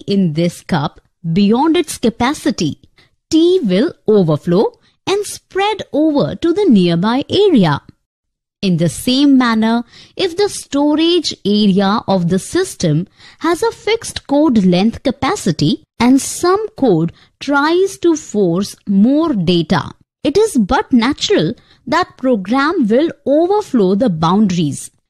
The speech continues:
and it will overwrite itself in the memory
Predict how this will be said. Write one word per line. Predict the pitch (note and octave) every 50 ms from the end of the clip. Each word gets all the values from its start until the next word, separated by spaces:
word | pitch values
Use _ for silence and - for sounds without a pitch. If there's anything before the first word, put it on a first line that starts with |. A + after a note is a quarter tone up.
| _ -
and | - G#3+ G#3+ A3+ A#3+
it | A#3+ - A#3
will | C4 C4+ C#4 - - - -
overwrite | C4 D4 D#4 C#4+ E4 E4 D#4 B3 G3+ A#3 B3 C4 D4 D4+ D4+ - -
itself | G#3+ - - - - - - G#3+ F#3 F3 F3+ G#3+ - - - -
in | A#3 B3 B3
the | C#4 B3+
memory | G#3+ F#3+ F#3+ G#3 A3+ B3 B3+ F3+ E3 D3 D3+ F3 -